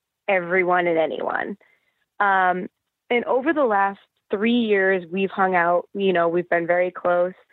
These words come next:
Um, and I started getting messages on Facebook and that other inbox from people that were like, "Hey, you're friends with so-and-so. How's he doing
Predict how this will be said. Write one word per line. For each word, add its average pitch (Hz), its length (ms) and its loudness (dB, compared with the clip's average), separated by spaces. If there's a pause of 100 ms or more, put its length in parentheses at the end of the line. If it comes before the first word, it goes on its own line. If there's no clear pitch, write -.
(560)
Um, 175 420 0 (260)
and 214 140 0
I 214 180 0
started 262 380 0
getting 220 360 2
messages 190 600 0 (520)
on 175 220 0 (100)
Facebook 180 560 0
and 175 180 0
that 170 200 2 (460)
other 190 340 0
inbox 185 460 0 (600)
from 214 220 2
people 202 600 0
that 165 440 0 (380)
were 196 80 -2
like, 202 180 0 (100)
"Hey, 262 320 0
you're 208 280 -2
friends 226 480 0
with 196 160 0 (100)
so-and-so. 196 920 0 (600)
How's 247 320 0
he 240 120 0
doing 226 400 0